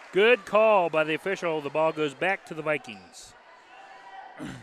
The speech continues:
Officials all over this tonight. They're doing a good job so far. It's a good thing. And by the way, our referees tonight, Stephen Little, Mark Wilkie,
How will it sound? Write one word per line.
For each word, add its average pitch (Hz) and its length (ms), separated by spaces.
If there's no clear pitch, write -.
Officials 156 340
all 143 280
over 147 260
this 131 160
tonight. 120 320
They're 127 80
doing 139 200
a 123 40
good 147 160
job 160 260
so 135 160
far. 135 320
It's - 80
a 151 40
good 185 180
thing. 196 160
And 143 80
by 180 160
the 170 60
way, 190 120
our 170 180
referees 180 540
tonight, 135 300
Stephen 208 340
Little, 165 560
Mark 175 240
Wilkie, 214 540